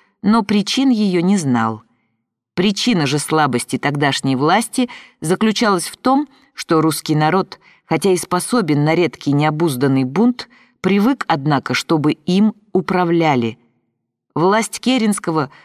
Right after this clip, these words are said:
была слабой властью. Она питалась иллюзиями о парламентской республике и должна была пасть. Парламентская республика немыслима в России.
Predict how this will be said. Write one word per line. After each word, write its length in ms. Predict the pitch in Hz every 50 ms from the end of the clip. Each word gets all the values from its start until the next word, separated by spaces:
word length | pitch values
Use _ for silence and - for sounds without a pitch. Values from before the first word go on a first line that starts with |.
| _ _ -
была 280 | 135 160 170 180 175
слабой 500 | 165 - - 160 170 165 160 139 143 139
властью. 560 | 131 135 143 135 117 - - - - 117 107 _ _ _ _ _ _ -
Она 260 | - 185 208 240 233
питалась 560 | 214 233 220 - 247 226 214 208 202 196 - _ - _ _ _ -
иллюзиями 800 | - 214 214 220 233 277 277 233 202 214 214 202 185 180 175 - - -
о 120 | 175 185
парламентской 680 | 180 - 202 196 202 208 202 190 190 190 - - - 208
республике 760 | 196 220 214 - - 247 185 139 123 117 - - 107 95 - _ _ _ _ _ _
и 140 | - 247 277
должна 520 | 233 175 175 156 143 135 123 143 147 160 185
была 240 | 175 175 170 170 165
пасть. 540 | 156 - 147 127 117 - - _ - - _ _ _ _ _ _ _ _ _
Парламентская 640 | - 175 175 180 196 190 185 190 185 175 - - 180 175
республика 580 | 165 170 - - 196 190 165 160 147 - -
немыслима 640 | 143 160 165 165 170 180 160 - - 123 120 123 123
в 80 | 117 123
России. 480 | 123 117 - - - 120 120 110 -